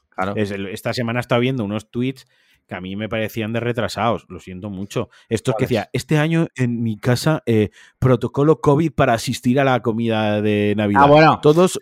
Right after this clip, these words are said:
Speaker 2: vacunados.
Speaker 1: Sí.
Speaker 2: Los no vacunados tendrán una zona de P C R rápida. Si da en negativo y no ha tenido contacto con positivos en las últimas cuarenta y ocho horas, se puede sentar a cenar. Y si no, que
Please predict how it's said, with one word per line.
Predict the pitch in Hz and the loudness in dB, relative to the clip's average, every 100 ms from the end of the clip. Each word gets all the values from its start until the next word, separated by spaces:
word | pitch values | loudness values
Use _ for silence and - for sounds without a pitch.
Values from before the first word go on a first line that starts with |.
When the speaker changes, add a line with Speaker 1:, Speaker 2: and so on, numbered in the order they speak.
| - | -8
Speaker 2:
vacunados. | 110 120 123 131 120 104 - - | -6 -4 2 4 6 4 0 -6
Speaker 1:
Sí. | 117 | -2
Speaker 2:
Los | 127 139 117 | 4 2 4
no | 151 | 6
vacunados | 175 170 160 175 175 | 6 4 2 4 2
tendrán | 147 135 160 165 | 0 2 2 2
una | 139 151 | 0 0
zona | - 156 151 | 0 2 2
de | 131 | 2
P | 156 | 2
C | - 147 | 2 2
R | 143 143 | 2 0
rápida. | 104 120 110 90 80 - - | 0 0 -2 -4 -8 -14 -16
Si | - 151 117 | -4 0 4
da | 151 175 156 | 6 6 4
en | 156 156 147 | 0 -2 0
negativo | 151 147 139 131 110 | 2 2 2 2 2
y | 117 | 2
no | |
ha | 135 | 2
tenido | 156 156 147 | 0 2 4
contacto | - 143 123 120 104 | 4 2 0 -2 -4
con | 117 107 | -6 -6
positivos | 107 - 98 131 135 | -6 -6 -6 -6 -2
en | 151 | -4
las | |
últimas | 135 139 127 | -2 -6 -4
cuarenta | 127 123 | -2 -2
y | 131 | -2
ocho | 143 | 0
horas, | 190 - - | -2 -4 -2
se | 143 | 2
puede | 120 131 | 6 6
sentar | 131 127 | 4 2
a | 123 | 2
cenar. | 110 | 2
Y | 123 | 0
si | 123 151 | 0 4
no, | 156 | 6
que | 135 120 | 6 2